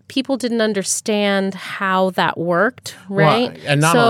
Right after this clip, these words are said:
Speaker 2: only, yeah, there's also stuff with, like, double exposures and,
Speaker 1: Right,
Speaker 2: like,
Speaker 1: right.
Speaker 2: yeah.
Speaker 1: Um, so these spirit photographs that were often used as, like, quote, concrete evidence were people using, like, double exposure or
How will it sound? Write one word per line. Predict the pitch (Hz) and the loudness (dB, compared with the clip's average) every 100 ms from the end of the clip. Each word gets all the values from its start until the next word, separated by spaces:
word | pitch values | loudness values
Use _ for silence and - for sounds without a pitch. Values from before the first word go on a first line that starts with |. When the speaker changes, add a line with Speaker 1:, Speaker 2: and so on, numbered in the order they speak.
| 226 214 | 6 6
Speaker 2:
only, | |
yeah, | 113 92 | 4 0
there's | 113 120 | -2 -2
also | 135 131 139 | -4 -4 -2
stuff | 135 104 | -2 -2
with, | 104 | -4
like, | 92 | -6
double | 95 90 87 | -6 -6 -6
exposures | 78 - 113 110 101 104 104 101 - | -8 -4 0 0 -2 -2 -2 -2 -4
and, | 104 104 | -4 0
Speaker 1:
Right, | 170 87 160 | 0 -2 -8
Speaker 2:
like, | 165 | -4
Speaker 1:
right. | 175 | -2
Speaker 2:
yeah. | 160 - _ - - - - | -2 -8 _ -20 -20 -10 -2
Speaker 1:
Um, | 202 190 190 - 196 | 0 0 -2 -10 -14
so | - 220 | -2 0
these | 220 220 | 0 -4
spirit | - - 254 294 254 - | -6 -4 -2 2 2 0
photographs | - 240 233 202 - 117 - - - | -2 0 0 -2 -4 -6 -10 -6 -2
that | 196 | 0
were | 190 - | 0 2
often | 190 185 196 | 0 0 -2
used | 180 170 165 - - | 0 0 -2 -6 -4
as, | 156 160 - | -2 -2 -4
like, | 170 143 - | -4 -4 -8
quote, | - 180 147 - | 0 0 0 -2
concrete | 170 156 151 - 165 - 202 | -2 0 -2 -4 -6 -4 -4
evidence | 220 175 - - 180 - - - - - - | -2 -2 -6 -8 -8 -6 -8 -12 -20 -8 0
were | 226 | 2
people | 220 254 - 220 | 2 -2 2 2
using, | 220 302 214 180 196 | 4 2 2 2 2
like, | 180 160 | 0 0
double | - 139 135 | -2 -2 -4
exposure | 120 - 143 120 - 123 180 - | -8 -6 -4 -4 -4 -4 -4 2
or | 247 233 196 175 | 4 6 4 2